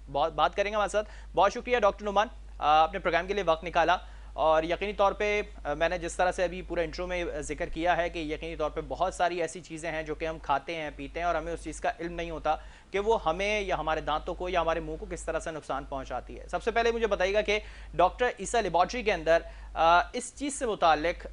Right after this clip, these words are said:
अ, यानी दांतों से मुतालिक क्या ऐसी सहूलियात हैं, क्या ऐसी मेडिकेशन है, क्या प्रोसेस है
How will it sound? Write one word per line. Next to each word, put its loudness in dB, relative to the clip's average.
अ, 6
यानी 0
दांतों 0
से -2
मुतालिक 0
क्या 6
ऐसी -2
सहूलियात 2
हैं, -2
क्या 4
ऐसी -2
मेडिकेशन -4
है, -4
क्या 2
प्रोसेस -4
है -2